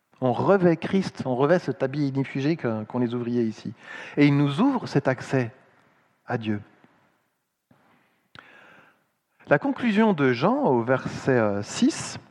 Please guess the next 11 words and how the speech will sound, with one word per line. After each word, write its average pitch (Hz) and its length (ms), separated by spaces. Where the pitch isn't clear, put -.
Par 214 240
conséquent, 160 600
celui 165 320
qui - 100
demeure 156 520
uni 151 540
à 107 100
lui 151 220
ne 151 100
pêche 151 280
pas », - 380